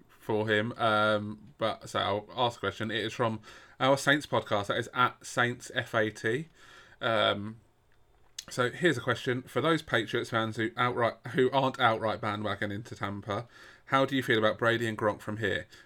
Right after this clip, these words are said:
Do you want them to succeed in Florida? Do you want them to fail, or do you not care? Um, personally, I want them to su-, want them to succeed. The reason I got, well, the reason I was a Patriots fan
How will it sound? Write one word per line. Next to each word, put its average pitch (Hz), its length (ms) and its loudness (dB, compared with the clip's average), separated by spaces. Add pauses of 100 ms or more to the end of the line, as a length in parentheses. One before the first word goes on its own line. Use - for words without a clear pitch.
Do - 60 -6
you 113 80 4
want 165 160 2
them 151 80 -2
to 127 140 -6
succeed 143 400 -2
in 117 100 0
Florida? 101 580 0
Do - 60 -8
you 104 80 -2
want 117 160 -4
them 110 140 -4
to 104 300 2
fail, 104 680 -2
or 92 160 -4
do 92 100 -6
you 92 100 -2
not 95 240 -8
care? - 300 -6 (800)
Um, 139 480 2 (600)
personally, 131 920 2 (140)
I 143 120 10
want 127 220 4
them 110 260 -8
to - 60 -16
su-, - 140 -10 (180)
want 156 180 0
them 110 180 -2
to 113 120 -12
succeed. 98 600 -2 (1800)
The 160 160 4
reason 185 300 8
I 147 160 6
got, 143 240 0
well, 131 220 6
the 110 80 -2
reason 135 180 4
I - 20 4
was 117 100 2
a 117 40 -2
Patriots 123 400 0
fan 104 420 0